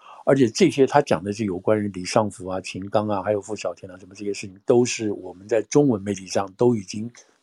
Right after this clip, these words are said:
读到过好几百遍了，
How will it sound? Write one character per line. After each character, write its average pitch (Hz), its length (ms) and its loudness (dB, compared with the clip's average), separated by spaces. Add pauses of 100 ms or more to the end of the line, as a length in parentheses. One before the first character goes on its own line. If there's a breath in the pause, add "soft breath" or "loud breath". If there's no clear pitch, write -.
读 110 180 2
到 127 240 4
过 - 320 0 (560)
好 - 260 4
几 120 220 -2
百 98 200 2
遍 123 300 2
了， - 80 -20